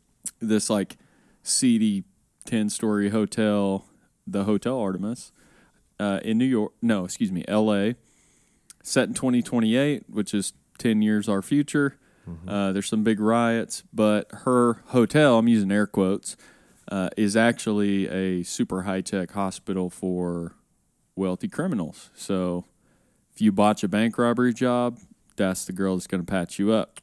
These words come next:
Speaker 2: Bernie Madoff.
Speaker 1: Yeah, it's membership based. There's a whole thing. Yeah,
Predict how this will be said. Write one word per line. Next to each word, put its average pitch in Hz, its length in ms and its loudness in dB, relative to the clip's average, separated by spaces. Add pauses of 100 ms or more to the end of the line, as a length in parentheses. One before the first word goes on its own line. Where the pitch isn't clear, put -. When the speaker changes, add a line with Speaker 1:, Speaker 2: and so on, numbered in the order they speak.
(120)
Speaker 2:
Bernie 90 220 -4
Madoff. 98 380 -6 (960)
Speaker 1:
Yeah, 110 300 6
it's 104 280 -4
membership 139 540 2
based. 143 340 2
There's 120 160 0
a 113 60 0
whole 120 160 2
thing. 127 240 -2
Yeah, 202 220 4